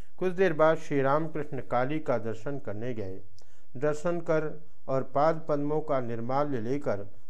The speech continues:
उन्होंने सिर पर धारण किया। माता को प्रणाम कर उन्होंने प्रदक्षिणा की और चामर लेकर व्यजन करने लगे। श्री रामकृष्ण प्रेम में मतवाले हो रहे हैं।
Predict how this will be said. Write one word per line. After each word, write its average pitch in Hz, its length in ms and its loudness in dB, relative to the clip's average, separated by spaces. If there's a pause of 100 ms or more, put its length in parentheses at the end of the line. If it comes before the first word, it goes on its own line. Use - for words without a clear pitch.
(100)
उन्होंने 143 500 0
सिर 170 260 0
पर 117 220 -2
धारण 113 420 -2
किया। 95 340 -2 (580)
माता 151 320 2
को 156 180 0
प्रणाम 139 480 0
कर 147 420 0 (220)
उन्होंने 170 360 2
प्रदक्षिणा 143 680 0
की 95 340 -2 (340)
और 131 180 2
चामर 156 540 0
लेकर 131 300 0
व्यजन 123 360 0
करने 110 340 -2
लगे। 98 320 -2 (580)
श्री 170 180 0
रामकृष्ण 165 640 2
प्रेम 151 340 0
में 151 200 2
मतवाले 131 560 0
हो 131 160 -2
रहे 110 200 -2
हैं। 95 340 -2